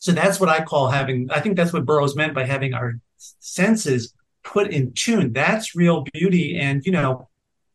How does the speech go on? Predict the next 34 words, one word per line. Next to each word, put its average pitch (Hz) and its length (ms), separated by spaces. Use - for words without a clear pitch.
watching 143 760
digital 143 320
movies 135 460
and 135 80
other 131 140
things 123 260
is 113 140
great, 170 340
but, 131 140
uh, 131 320
when 135 100
I 151 120
compare 165 360
them, 123 140
I 120 100
don't 123 320
see, 120 680
I 143 80
see 147 180
the 127 80
nature 127 480
as, 117 460
as, 120 220
for 139 120
me 147 180
at 127 120
least, 117 480
being 120 160
much 135 240
more 120 100
powerful 117 520
than 156 300
the 131 100
derivative 123 720